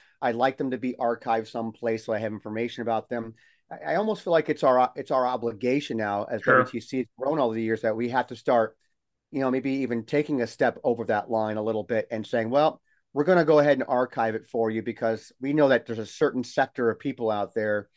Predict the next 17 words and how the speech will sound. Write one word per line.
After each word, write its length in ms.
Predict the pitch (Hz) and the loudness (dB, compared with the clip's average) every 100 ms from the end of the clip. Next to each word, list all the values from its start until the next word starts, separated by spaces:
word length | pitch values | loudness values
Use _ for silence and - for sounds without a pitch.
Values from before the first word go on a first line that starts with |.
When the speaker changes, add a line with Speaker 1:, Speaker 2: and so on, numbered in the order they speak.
| _ _ _ | _ _ _
Speaker 1:
that 300 | 120 113 104 | -4 -2 -4
treat 280 | - 139 127 | -6 -6 -6
these 180 | 123 104 | -8 -6
like 240 | 104 110 | -4 -6
trading 400 | - 120 113 110 | -4 -2 -2 -2
cards. 380 | 104 104 98 95 | -6 -4 -2 -4
So 80 | 117 | -6
we're 100 | 107 | -6
going 180 | 120 117 | -2 -2
to 60 | |
go 180 | 107 110 | -2 -2
ahead 200 | 107 110 | -2 -4
and 120 | 104 | -6
put 160 | - 117 | -6 -6
them 140 | 113 | -4
out 240 | 107 110 - | -2 -2 0
there 260 | 107 104 | 0 -2